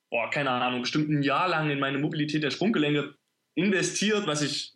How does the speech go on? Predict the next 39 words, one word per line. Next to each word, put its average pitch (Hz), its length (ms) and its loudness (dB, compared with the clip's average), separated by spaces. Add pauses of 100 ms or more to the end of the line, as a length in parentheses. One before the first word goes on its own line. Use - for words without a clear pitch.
heute 160 320 2
extremst 160 540 -2
auszahlt 151 460 0
für 139 80 -2
mich, 156 240 -6 (600)
weil 120 140 -2
dadurch 131 240 -2
echt - 220 -4
alles 156 300 -4
besser 139 220 -2
geworden 131 240 0
ist. 131 220 -4
Und, 127 360 2
äh, 131 340 2 (320)
da 131 140 -2
hab 147 120 0
ich, 185 80 -2
da - 80 0
bin 202 120 2
ich 220 80 2
so 220 60 0
ein 196 40 0
bisschen 165 180 -2
reingekommen. 147 440 -2
Und 131 120 -2
dann 131 520 -2 (180)
das 127 180 -6
Primal 143 300 -2
Move 180 260 -2
selbst - 480 -4
kam 190 180 -2
eigentlich 170 320 -4
eher 190 120 0
dazu, 202 540 -2 (1040)
weil, 127 680 0 (460)
naja, 143 560 -2
du 123 200 -14
bist 147 200 -2
halt, 165 160 -2